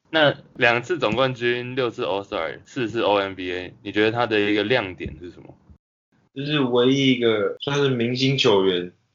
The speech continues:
Speaker 2: 就是唯一一个明星球员跟 Ko-，跟 Kobe 打球的时候没有起争执的，就是可以辅佐 Kobe 称帝的明星球员。像我们之前有讲过，不是，就几次 All-Star 当然是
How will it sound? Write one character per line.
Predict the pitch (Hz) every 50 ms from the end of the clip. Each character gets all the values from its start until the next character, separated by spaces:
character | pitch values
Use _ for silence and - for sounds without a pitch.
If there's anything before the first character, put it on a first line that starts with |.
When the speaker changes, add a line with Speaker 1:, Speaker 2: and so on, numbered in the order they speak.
| _ _ -
Speaker 2:
就 | 196 196
是 | 196 190 160 - 165 - - - 143
唯 | 147 156 170 190
一 | 196 190
一 |
个 | 165 151
明 | 139 139 143
星 | 160 170
球 | 165 147 127 123
员 | 123
跟 | 127 135 139
Ko-， | - 160 - - _ _ _ _
跟 | - 160 165
Kobe | 175 160 151
打 | - 117 104 107
球 | - 120
的 | 120
时 | 123 139
候 | 131
没 | 123 123
有 | 127 131
起 | - - 98
争 | 87 - 113 110 117
执 | 107 - 87 80 80
的， | 82 - - _ _ _
就 | - - 151 127
是 | 131 135
可 | 135 147
以 | 135
辅 | 135 - - 165 127
佐 | 127 131 127 107 107
Kobe | - 120 123 120 117 104 -
称 | - 117 113 113 110
帝 | 117 113 104 87 87
的 | 85 85 85 87
明 | 85 85
星 | 92 95 95
球 | - 90 85 76
员。 | 69 - _ _ _ _ _ _ -
像 | - 208 202
我 | 165
们 | 127 110
之 | 143 160
前 | 160 147
有 | 135 135
讲 | 127 123 107 98 104
过， | 123 131 113 101
不 | - - - 135
是， | 147 190 196 175 - - _ _ _ _ _ -
就 | - 214
几 | - - - 123 110
次 | 110 - 180 185
All-Star | 147 151 156 160 156 160 147 127 120
当 | 143 143 131
然 | 123 117
是 | 127 131 127 117